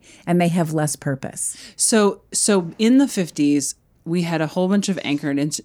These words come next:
Speaker 2: anchor institutions. I would say family. I would add
Speaker 1: Yep.
Speaker 2: family to
Speaker 1: Traditional
Speaker 2: that.
Speaker 1: family.
Speaker 2: Traditional family,
Speaker 1: Mm-hmm.
Speaker 2: um, or extended family, or not, you know,
Speaker 1: Yes.
Speaker 2: larger nuclear family, um, church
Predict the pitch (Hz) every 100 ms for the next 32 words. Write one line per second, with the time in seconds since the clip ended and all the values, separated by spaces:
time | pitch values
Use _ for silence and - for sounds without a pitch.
0 | - 151 156 156 151 143 135 151 131 -
1 | - _ 165 185 233 214 - 147 147 156
2 | 160 - - 180 190 143 135 147 156 214
3 | 175 143 226 220 214 170 175 214 151 156
4 | 202 196 208 202 196 202 233 - - -
5 | - _ - 175 165 202 220 - 226 202
6 | 190 - 180 175 180 175 170 151 156 -
7 | 170 147 143 160 - 143 160 160 175 185
8 | 175 165 139 156 151 156 151 143 151 143
9 | 143 143 143 - - _ _ - 151 135
10 | - 196 180 165 -